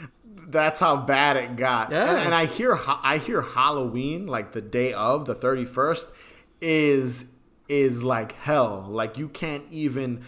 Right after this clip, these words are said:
Speaker 1: I hear there's a curfew. You can't even get to certain blocks. So, like, as much as I love Halloween, I'd never go in mid to late October, and I'd never go on Halloween. I'd love to go on Halloween, but I never would, just because of how crazy.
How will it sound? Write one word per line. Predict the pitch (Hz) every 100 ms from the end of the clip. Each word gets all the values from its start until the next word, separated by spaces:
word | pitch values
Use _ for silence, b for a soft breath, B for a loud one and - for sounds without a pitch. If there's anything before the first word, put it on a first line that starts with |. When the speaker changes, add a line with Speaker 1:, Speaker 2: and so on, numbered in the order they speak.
| B
Speaker 1:
I | 120
hear | 131
there's | 165 127
a | 101
curfew. | - 139 156 - 160 151 151 151 B -
You | 123
can't | 123 147 139
even | 123 104 101
get | 127 123
to | 131
certain | - 139 135 123
blocks. | 127 135 127 - - B B B
So, | - 180
like, | 190 165 - -
as | 147 139
much | 170 180
as | 156
I | 131
love | 110 117 135 123
Halloween, | 131 127 120 131 151 165
I'd | 120 120 117
never | 127 143 147
go | 139 135
in | 127 113
mid | 123 120
to | 120
late | 110 107
October, | 98 - 139 147 147 147 B -
and | 117
I'd | 113 110 110
never | 110 113 117 127 120 113
go | 117 113
on | 107
Halloween. | 104 107 104 104 104 104
I'd | 117
love | 113 110 127
to | 165
go | 180
on | 190
Halloween, | 175 185 185 160
but | 120
I | 110
never | 113 117 120 113
would, | 110 110 104 104
just | 127 131
because | 143 131 127
of | 113
how | - 113 113
crazy. | - - 127 135 127 107 104